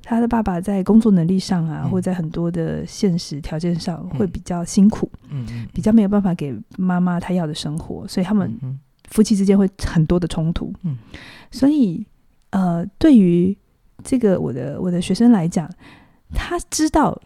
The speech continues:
Speaker 1: 他，他跟我讲哦，即便到现在，他说他现在知道这个人是他爸爸，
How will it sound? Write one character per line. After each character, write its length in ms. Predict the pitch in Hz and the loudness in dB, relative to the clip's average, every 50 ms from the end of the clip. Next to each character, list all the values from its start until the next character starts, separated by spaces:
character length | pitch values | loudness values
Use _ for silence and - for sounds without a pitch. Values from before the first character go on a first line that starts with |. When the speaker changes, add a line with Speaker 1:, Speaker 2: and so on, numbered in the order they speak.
| - - | -12 -8
Speaker 1:
他， 140 | - 330 | -6 -6
他 200 | - - - 339 | -6 -2 -2 -2
跟 140 | - - 311 | 4 8 8
我 80 | 277 254 | 8 8
讲 260 | - 175 156 147 151 | 8 6 2 0 -2
哦， 80 | 156 196 | -6 -6
即 160 | 196 - 196 | -6 0 4
便 140 | 233 254 254 | 6 8 8
到 80 | 254 | 8
现 140 | 240 247 240 | 8 6 4
在， 40 | 233 | 4
他 140 | 214 247 269 | 4 2 0
说 160 | - 285 277 | 0 0 0
他 100 | 285 302 | 0 -2
现 220 | 302 - 320 294 | -2 2 4 6
在 160 | 277 254 247 - - - - 254 | 6 6 2 -2 -8 -12 -12 -8
知 120 | - 262 | -2 2
道 140 | 262 294 269 | 2 2 2
这 100 | - 269 | 2 2
个 80 | - 160 | 2 2
人 80 | 156 | 2
是 60 | 160 | 0
他 140 | 202 - 220 | -4 -6 -6
爸 160 | 220 - 277 - - - | -4 -2 -2 -4 -4 -6
爸， 80 | - | -12